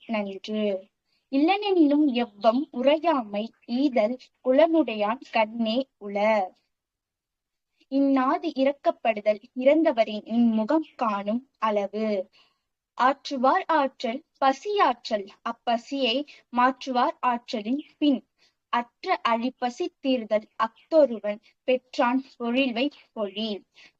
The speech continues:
பாத்துண்மறி எவனை பசி என்னும், பசி என்னும் தீப்பினி தீண்டல் அரிது. ஈதுவக்கும் இன்பம் அறியார்கொள் தாமுடைமை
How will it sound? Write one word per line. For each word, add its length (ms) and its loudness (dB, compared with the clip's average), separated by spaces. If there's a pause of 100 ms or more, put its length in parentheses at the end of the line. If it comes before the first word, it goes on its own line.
(400)
பாத்துண்மறி 840 0
எவனை 520 0
பசி 360 -4
என்னும், 460 0 (580)
பசி 340 -2
என்னும் 420 0
தீப்பினி 460 -2 (100)
தீண்டல் 520 -2
அரிது. 840 -6 (1500)
ஈதுவக்கும் 840 2
இன்பம் 540 -2 (100)
அறியார்கொள் 720 0 (220)
தாமுடைமை 640 0